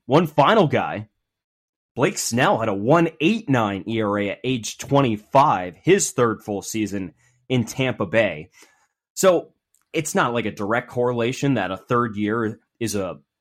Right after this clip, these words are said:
ultimate breakout year for pitchers. Some guys are great right away. Some guys take until, uh, their fifth, sixth season to really turn into a great pitcher. But also there's an example, like, there is an option there for a third year starter to take that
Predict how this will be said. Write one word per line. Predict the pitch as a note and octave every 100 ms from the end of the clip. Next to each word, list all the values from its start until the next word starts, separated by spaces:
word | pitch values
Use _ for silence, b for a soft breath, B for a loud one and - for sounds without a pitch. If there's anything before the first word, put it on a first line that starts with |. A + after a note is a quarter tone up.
| -
ultimate | B2+ A#2 A2 F2+
breakout | G2+ G#2+ - A2 G#2
year | G#2+ G2
for | F#2+
pitchers. | E2+ G#2 - A#2 A#2
Some | - C3 C3
guys | A2 G#2 G#2+
are |
great | G2+ G#2+ G#2
right | G#2 G2+
away. | F#2+ G2 G2+ B2+ b b
Some | - A3+ F3
guys | C3+ A2 A2+
take | - B2+ A#2
until, | A#2 A2 B2 A#2 A2+ A2 -
uh, | F#2+ F#2+
their | G2 F#2+ - _
fifth, | C3 C#3 -
sixth | - - C3+ C3 -
season | C#3 E3 C3 G#2+
to | G#2+
really | G#2+ A#2+ G#2+
turn | G#2 B2+ B2
into | G#2+ G2+
a |
great | F#2+ A2 G2
pitcher. | - D3 A#2+ A#2 D3 b b b b _ _ _ _ -
But | B2
also | D#3+ E3+ D3
there's | D3+ C3
an | C3
example, | B2+ A#2+ D#3 E3
like, | B2 G#2 -
there | A2+
is | A#2 C#3+
an |
option | A2+ C3+ - A#2
there | F#2 F2
for | - G2+
a | F2+ - _
third | A2+ B2 C3
year | G#2+ B2+
starter | C#3 - D3 B2+ A2
to | G#2+
take | A2+ A#2 A2+
that | A2 G2+